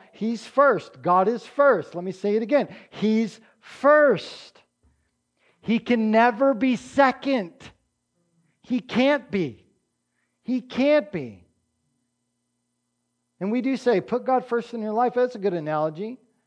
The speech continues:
to help us understand. But let me just t-, let you know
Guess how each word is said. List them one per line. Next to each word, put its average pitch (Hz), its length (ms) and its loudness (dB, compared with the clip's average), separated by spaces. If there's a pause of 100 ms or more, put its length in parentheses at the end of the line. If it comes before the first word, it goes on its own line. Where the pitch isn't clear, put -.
to 151 40 -8
help 165 160 -2
us 156 120 -12
understand. 165 600 -6
But 247 80 -4
let 247 100 -6
me 247 80 -4
just 202 220 -14
t-, - 160 -8
let 240 160 -2
you 220 160 -8
know 208 680 0